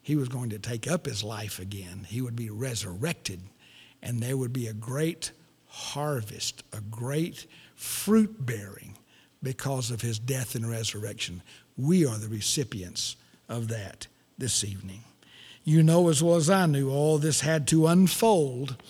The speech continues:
for these disciples one day at a time. But these loves say a lot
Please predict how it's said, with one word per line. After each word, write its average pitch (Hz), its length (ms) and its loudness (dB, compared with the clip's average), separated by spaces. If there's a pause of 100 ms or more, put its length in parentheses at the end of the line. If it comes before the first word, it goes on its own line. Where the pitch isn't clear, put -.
(520)
for 123 160 -4
these 139 240 2
disciples 143 760 0
one 147 400 0
day 147 260 2
at 156 80 -2
a 170 100 -2
time. 101 540 -8 (680)
But 139 200 -2
these 208 340 6
loves 233 760 2 (300)
say - 360 -2
a 160 80 2
lot 180 320 -2